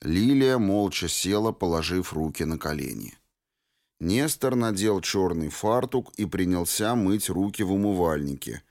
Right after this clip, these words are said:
скребя их специальной щеткой. "Вы вот что, Лилия", сказал Барабанов, вытирая руки застиранным в бурых пятнах полотенцем.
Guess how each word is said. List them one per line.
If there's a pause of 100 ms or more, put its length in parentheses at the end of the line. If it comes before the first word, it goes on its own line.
(160)
скребя
их
специальной
щеткой. (460)
"Вы
вот
что,
Лилия", (340)
сказал
Барабанов,
вытирая
руки
застиранным
в
бурых
пятнах
полотенцем.